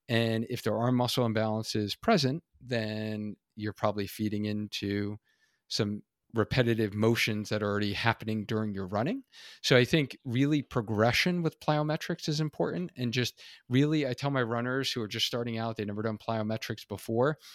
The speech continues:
it's all about feeling your feet hitting the ground and actually springing back up quickly off of the ground. You don't need to jump high. You don't need to be super powerful,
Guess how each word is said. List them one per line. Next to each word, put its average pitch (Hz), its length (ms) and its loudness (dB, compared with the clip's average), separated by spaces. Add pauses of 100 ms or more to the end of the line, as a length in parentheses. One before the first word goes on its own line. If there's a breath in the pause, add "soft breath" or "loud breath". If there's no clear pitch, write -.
(220 loud breath)
it's - 160 -6 (100)
all 165 280 4
about 143 480 2 (440 loud breath)
feeling 135 680 0 (500)
your 113 360 4
feet 135 680 -2
hitting 127 380 0
the 175 80 0
ground 120 460 0 (500 soft breath)
and 117 460 2
actually 127 360 0
springing 151 680 2
back 131 280 0
up 117 220 0 (140)
quickly 120 560 0
off 120 240 2
of 135 60 -2
the 135 60 0
ground. 101 460 -6
You 120 120 -4
don't 135 160 -4
need 165 160 -6
to 220 80 -2
jump 196 280 -2
high. 110 640 -2 (240 soft breath)
You 127 100 -2
don't 127 140 -4
need 139 140 -4
to 147 80 -10
be 135 80 -6
super - 380 -2
powerful, 139 840 -4